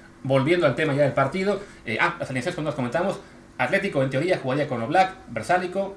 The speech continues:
Savic, Felipe, Reinildo, Carrasco, Marcos Llorente, quizá Héctor Herrera, Coque, Correa y Joao Félix, y el City con Ederson, Walker, Stones, Laporte, Joao Cancelo, De Bruyne, Rodri, Bernardo Silva, Mahrez, Foden y Grealish.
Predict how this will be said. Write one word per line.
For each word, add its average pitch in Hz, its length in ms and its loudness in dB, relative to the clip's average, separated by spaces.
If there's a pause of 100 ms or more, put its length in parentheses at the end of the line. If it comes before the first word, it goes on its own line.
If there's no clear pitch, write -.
Savic, 175 400 0
Felipe, 156 420 -4
Reinildo, 170 520 -2 (200)
Carrasco, 147 460 0
Marcos 139 300 -2
Llorente, 160 520 -4 (140)
quizá 113 260 -2
Héctor 120 180 -4
Herrera, 196 380 2 (440)
Coque, 185 440 2
Correa 175 440 0
y 120 80 -8
Joao 131 160 2
Félix, 180 520 -2
y 135 120 -2
el 117 140 -2
City 160 320 -4
con 135 300 -2
Ederson, 151 460 -2
Walker, 139 280 0
Stones, 139 420 -2
Laporte, 143 600 -4
Joao 113 220 -2
Cancelo, 165 460 -4 (340)
De 104 80 -4
Bruyne, 175 440 2
Rodri, 160 440 0 (140)
Bernardo 123 340 0
Silva, 156 460 0
Mahrez, 143 360 -2
Foden 135 460 -2
y 135 140 -6
Grealish. 107 480 -10